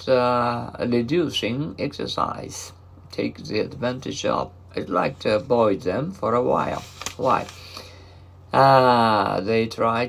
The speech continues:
to take advantage of me just because I'm free." "Take after." "Do you think I'll, uh, be able to identify her at the station?" "Don't worry,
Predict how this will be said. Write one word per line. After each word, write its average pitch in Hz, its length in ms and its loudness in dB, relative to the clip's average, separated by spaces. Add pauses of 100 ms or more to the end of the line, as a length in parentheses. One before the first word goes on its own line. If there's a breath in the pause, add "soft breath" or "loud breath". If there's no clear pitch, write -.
(120)
to 104 300 -2
take 98 300 -2
advantage - 840 -4
of 80 380 0
me 117 480 -2 (120)
just - 360 0 (220)
because - 720 -2 (140)
I'm 87 240 -4
free." - 420 -6 (720)
"Take 113 220 -4
after." 117 420 -2 (460 loud breath)
"Do 170 80 -4
you 302 200 2
think 127 340 -2
I'll, 117 260 2 (920 loud breath)
uh, 117 180 4
be 113 220 2
able 120 240 6 (120)
to 127 100 0 (840)
identify 127 720 0
her - 420 -2 (120)
at 67 100 -4 (120)
the 71 340 0
station?" 151 520 0 (260)
"Don't 165 200 0
worry, 143 400 4